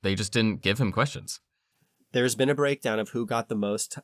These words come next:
Speaker 2: talking time. Do you know who it was?
Speaker 1: I would bet it's Nikki Haley Ron
Speaker 2: Tim
Speaker 1: DeSantis.
Speaker 2: Scott.
Speaker 1: Oh, Tim Scott.
Speaker 2: By f-, by f-, by kind
Speaker 1: Wow.
Speaker 2: of a strangely large margin. They gave him the most talking time.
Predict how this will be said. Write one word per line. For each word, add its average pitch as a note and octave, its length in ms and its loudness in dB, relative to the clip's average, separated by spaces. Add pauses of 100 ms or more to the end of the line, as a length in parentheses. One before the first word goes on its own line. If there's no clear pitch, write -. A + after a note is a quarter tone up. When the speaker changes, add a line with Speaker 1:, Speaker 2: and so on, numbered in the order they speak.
Speaker 2:
talking G#2+ 360 -4
time. G2 280 -6
Do G#2 80 -6
you A2 40 -2
know A2 140 -2
who A#2 140 2
it A2 60 0
was? A2+ 460 -4 (680)
Speaker 1:
I A2 100 4
would F3+ 180 -2
bet A#2 280 2
it's - 200 -4
Nikki A2 300 -2
Haley G#2+ 600 0 (260)
Ron G2 180 2
Speaker 2:
Tim C#3 240 2
Speaker 1:
DeSantis. F2 140 0
Speaker 2:
Scott. G#2 520 -2 (340)
Speaker 1:
Oh, B2 580 4 (280)
Tim E3 240 2
Scott. D3 320 0
Speaker 2:
By C3+ 100 6
f-, - 240 -4 (260)
by C3+ 180 6
f-, - 280 -8
by B2 120 6
kind D3 320 4
Speaker 1:
Wow. D3+ 60 4
Speaker 2:
of B2 100 -4
a A#2 60 0
strangely C3 580 2
large A2+ 280 0
margin. A#2 340 -2 (280)
They B2+ 140 2
gave D3 300 0
him D3 260 -2
the A#2+ 80 0
most A2 380 0
talking B2+ 340 -4
time. F#2 320 -6